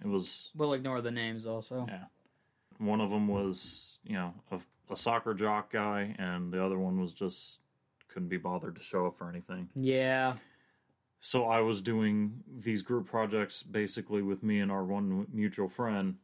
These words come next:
Speaker 2: Mm-hmm.
Speaker 1: single-handedly. I failed because the other two people, sometimes three, never showed up
Speaker 2: Yeah.
Speaker 1: for the projects.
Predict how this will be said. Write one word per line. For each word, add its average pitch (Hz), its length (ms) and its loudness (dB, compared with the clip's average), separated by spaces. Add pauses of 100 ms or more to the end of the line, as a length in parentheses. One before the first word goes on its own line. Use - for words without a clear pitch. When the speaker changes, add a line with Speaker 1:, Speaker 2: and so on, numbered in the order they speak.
(140)
Speaker 2:
Mm-hmm. 151 320 0 (640)
Speaker 1:
single-handedly. 98 760 0 (1200)
I 101 160 4
failed 131 460 2
because 107 520 -2 (640)
the 101 100 -10
other 92 300 -2 (460)
two 131 200 2
people, 110 440 0
sometimes 104 500 -2
three, 101 440 0 (280)
never 92 320 -10
showed 95 300 2
up 95 160 0
Speaker 2:
Yeah. 123 180 4
Speaker 1:
for 87 40 -6 (120)
the - 80 -20
projects. 92 640 -2